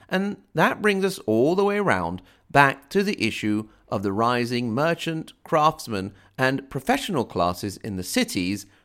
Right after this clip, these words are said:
that started to gradually occupy positions of power, as the consular communes of the origins, as we have seen,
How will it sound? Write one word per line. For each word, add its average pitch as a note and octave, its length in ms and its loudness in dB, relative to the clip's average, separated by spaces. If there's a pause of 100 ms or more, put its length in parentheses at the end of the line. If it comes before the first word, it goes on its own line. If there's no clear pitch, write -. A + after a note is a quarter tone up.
that - 180 -2
started C3+ 540 -2
to D3+ 100 -8
gradually D3+ 760 -2
occupy A2+ 540 -4
positions G#2 520 -6
of F#2 160 -10
power, F3+ 440 -2 (380)
as A#2 220 4
the A2+ 80 2
consular E3 640 2
communes F3+ 580 2
of A2 80 -2
the B2 120 2
origins, A2+ 640 0 (480)
as A2+ 180 0
we C3 100 2
have G3+ 160 2
seen, E2+ 400 -4